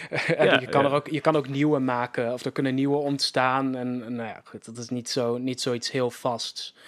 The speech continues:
Speaker 1: Ehm, hebben we daarmee, eh, genoeg gezegd over of wij denken dat het klopt? Ik heb het gevoel dat we hier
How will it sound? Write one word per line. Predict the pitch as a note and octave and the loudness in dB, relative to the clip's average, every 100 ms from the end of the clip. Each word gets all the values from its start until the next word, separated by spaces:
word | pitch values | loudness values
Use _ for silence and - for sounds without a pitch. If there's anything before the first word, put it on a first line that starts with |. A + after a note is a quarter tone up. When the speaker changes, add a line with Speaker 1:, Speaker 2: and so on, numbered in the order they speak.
| - | 4
Speaker 1:
Ehm, | D#3+ E3+ F3 E3+ F3 F3+ F3+ F3+ F#3 F#3 - | 6 6 4 0 -2 0 0 -2 -2 -6 -10
hebben | - D#3 F3 | -4 0 2
we | F3+ | 2
daarmee, | F3 E3+ E3+ E3 - | 2 2 2 0 -2
eh, | C#3+ C3+ C3+ C3 - _ _ _ _ | -2 0 0 -2 -6 _ _ _ _
genoeg | - C#3+ C3+ - | -4 0 0 -2
gezegd | C3 C#3 - | -2 -2 0
over | C#3 A#2+ C#3 | -4 -2 -4
of | D3+ A#2+ | -6 -2
wij | B2 B2+ | 0 0
denken | B2+ B2 C3+ | -2 -2 -4
dat | B2 A2+ | -4 -6
het | - | -12
klopt? | - A#2 - - _ _ | -8 -8 -8 -16 _ _
Ik | C3+ | -14
heb | C#3 | -12
het | C3 - | -12 -14
gevoel | - C3+ B2 | -10 -8 -8
dat | A#2 | -8
we | A#2+ | -10
hier | A2+ A2 | -10 -12